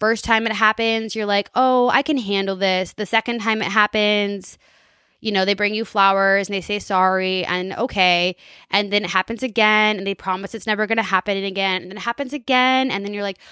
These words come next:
"Well, I probably overreacted or maybe I deserved it." And you keep rationalizing why this unhealthy relationship is okay,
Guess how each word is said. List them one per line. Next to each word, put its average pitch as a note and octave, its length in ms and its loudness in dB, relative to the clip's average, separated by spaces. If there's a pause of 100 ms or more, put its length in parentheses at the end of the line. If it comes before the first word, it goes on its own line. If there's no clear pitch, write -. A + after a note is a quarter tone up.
(200)
"Well, B3 180 4
I A#3 120 6
probably B3 300 2
overreacted F#3+ 640 0
or F3+ 40 -8
maybe F#3 260 -4
I E3+ 140 0
deserved E3+ 380 -6
it." E3+ 120 -6 (280)
And A#3 80 -4
you G#3+ 60 -8
keep - 220 -8
rationalizing F#3+ 1200 -4 (680)
why A#3+ 280 2
this G3+ 260 -4
unhealthy G#3+ 580 0
relationship F#3+ 800 -8
is E3 140 -8
okay, F3 560 0